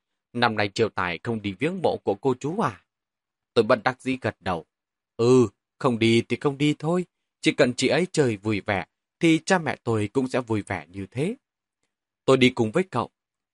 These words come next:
Đinh Nhất chợt thình lình buông một câu như vậy, làm tôi cũng không biết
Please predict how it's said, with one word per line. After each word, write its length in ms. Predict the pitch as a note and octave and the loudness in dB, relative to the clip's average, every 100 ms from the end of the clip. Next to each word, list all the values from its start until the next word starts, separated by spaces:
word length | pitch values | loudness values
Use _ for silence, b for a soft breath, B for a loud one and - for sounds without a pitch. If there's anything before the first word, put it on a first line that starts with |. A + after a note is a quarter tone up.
| - | -4
Đinh 180 | E3+ | 0
Nhất 140 | G3+ C4 | 2 2
chợt 120 | - - - | 0 -2 -4
thình 220 | G#2+ F#2 | -6 -4
lình 280 | F2+ G#2 G2 - | -2 -2 -2 -2
buông 240 | F3+ F#3 | -2 0
một 160 | F#2+ - | -4 -4
câu 100 | F#3 | -4
như 180 | F3 D3+ | -4 -2
vậy, 220 | G2 - _ _ _ - | -2 -4 _ _ _ -2
làm 200 | D#3 D3+ | -2 0
tôi 280 | F3 E3+ | 0 0
cũng 200 | E3+ D#3 | 0 -4
không 300 | D3+ C3 G2 | -4 -8 -6
biết 180 | G#2+ D3 | -4 -4